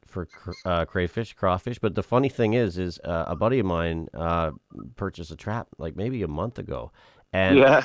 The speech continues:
Speaker 1: I'm fascinated by it, and it's like,
Speaker 2: It's
Speaker 1: "Why have I
Speaker 2: interesting.
Speaker 1: never done that before?" You know?
Speaker 2: Totally. Yeah, the lakes that we grew up in, like, yeah, we, as kids, you know, someone would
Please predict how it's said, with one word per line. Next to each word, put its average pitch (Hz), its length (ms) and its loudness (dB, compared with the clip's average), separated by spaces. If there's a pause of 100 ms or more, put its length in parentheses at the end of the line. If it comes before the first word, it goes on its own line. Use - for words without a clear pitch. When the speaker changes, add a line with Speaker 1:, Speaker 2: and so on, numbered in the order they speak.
Speaker 1:
I'm 190 260 6
fascinated 160 800 -4
by 78 180 -2
it, 73 160 -8
and 110 200 0
it's - 180 -4
like, 117 240 2
Speaker 2:
It's - 0 -
Speaker 1:
"Why 123 400 2
have 143 220 2
I 120 100 6
Speaker 2:
interesting. - 0 -
Speaker 1:
never 107 380 2
done 95 360 -2
that 92 200 0
before?" 110 680 -6 (420)
You 90 120 0
know? 90 140 4
Speaker 2:
Totally. 110 580 6 (300)
Yeah, 135 180 8
the 127 120 2
lakes 143 300 4
that 147 100 0
we 151 120 0
grew 113 220 -2
up 127 200 0
in, 98 280 -8
like, 95 220 -8
yeah, 107 200 -6
we, 104 180 -8 (300)
as 95 180 -4
kids, 95 420 -6
you 98 80 -4
know, 87 160 -6
someone 92 320 -8
would 87 140 -8